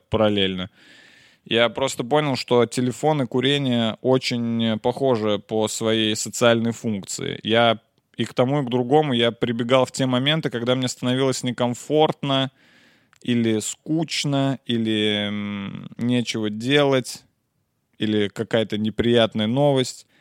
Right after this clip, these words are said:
И как только я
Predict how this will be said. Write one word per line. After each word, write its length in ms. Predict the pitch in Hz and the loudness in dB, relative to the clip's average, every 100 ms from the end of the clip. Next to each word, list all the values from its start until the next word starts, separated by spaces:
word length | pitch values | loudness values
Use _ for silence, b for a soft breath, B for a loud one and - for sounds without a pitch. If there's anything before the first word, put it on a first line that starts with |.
| b b b b b _ | b b b b b _
И 300 | - 120 120 | -2 0 0
как 240 | 110 127 - | 2 0 2
только 460 | - 160 151 - | 4 6 4 2
я 640 | 127 123 120 117 110 113 | 0 2 2 4 2 -2